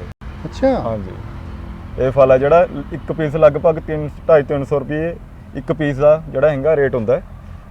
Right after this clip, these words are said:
Speaker 2: ਤਿੰਨ ਹਜ਼ਾਰ ਪੈਂਤੀ ਸੌ ਰੁਪਏ per ਕੇ ਜੀ।
Speaker 1: ਵਾਹ।
Speaker 2: ਇਹਦਾ ਰੇਟ ਹੁੰਦਾ ਜੀ।
Speaker 1: ਅੱਛਾ ਜੀ।
Speaker 2: ਹਾਂਜੀ।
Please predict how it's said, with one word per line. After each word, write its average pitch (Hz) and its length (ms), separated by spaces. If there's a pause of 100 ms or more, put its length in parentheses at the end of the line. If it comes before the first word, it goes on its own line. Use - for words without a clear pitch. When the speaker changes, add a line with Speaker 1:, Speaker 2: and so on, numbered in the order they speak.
(180)
Speaker 2:
ਤਿੰਨ 139 200
ਹਜ਼ਾਰ 160 360
ਪੈਂਤੀ 147 380
ਸੌ 143 140
ਰੁਪਏ 156 340 (300)
per 143 140
ਕੇ 120 180
ਜੀ। 92 140 (240)
Speaker 1:
ਵਾਹ। 135 260
Speaker 2:
ਇਹਦਾ 135 180
ਰੇਟ 120 180
ਹੁੰਦਾ 90 220
ਜੀ। 90 60
Speaker 1:
ਅੱਛਾ - 460
ਜੀ। 240 200
Speaker 2:
ਹਾਂਜੀ। 90 260